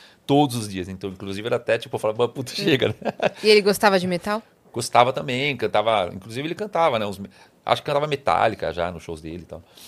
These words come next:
Speaker 1: E, e aí foi assim. Aí, quando, agora contando a história na cronologia certa, né? Quando a gente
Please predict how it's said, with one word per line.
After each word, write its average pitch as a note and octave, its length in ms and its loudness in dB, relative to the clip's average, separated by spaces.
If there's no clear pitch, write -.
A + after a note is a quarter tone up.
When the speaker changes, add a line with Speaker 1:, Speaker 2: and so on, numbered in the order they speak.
Speaker 1:
E, E2+ 840 -12
e - 80 -8
aí D3+ 80 -4
foi G#3 160 -2
assim. G3+ 320 -2
Aí, D3 400 -2
quando, C#3+ 420 -2
agora A#2+ 220 2
contando A#2 300 -2
a - 20 -2
história G#2+ 280 2
na G2+ 80 -6
cronologia G2 520 -4
certa, A#2 320 -4
né? G2+ 140 -8
Quando G2+ 160 -10
a - 20 -8
gente G2 500 -10